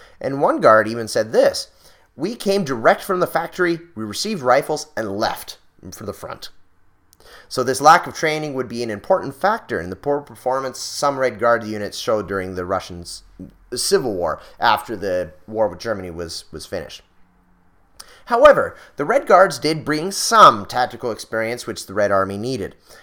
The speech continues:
Most sources I researched, unfortunately, didn't talk about the specifics of Red Guards' battles during the Russian Civil War, which made this aspect hard to study.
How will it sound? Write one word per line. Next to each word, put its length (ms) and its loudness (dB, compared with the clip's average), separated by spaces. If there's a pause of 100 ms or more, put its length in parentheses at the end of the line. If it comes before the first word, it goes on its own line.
(120)
Most 320 0
sources 400 0
I 40 2
researched, 800 -6 (400)
unfortunately, 580 0
didn't 300 -4
talk 300 0
about 180 -4
the 60 -10
specifics 580 -8
of 120 -8
Red 200 2
Guards' 300 4
battles 440 6
during 240 -8
the 240 -12
Russian 440 -8
Civil 280 -10
War, 380 2 (400)
which 220 -6
made 200 2
this 220 4
aspect 400 2
hard 200 -2
to 60 -10
study. 360 -4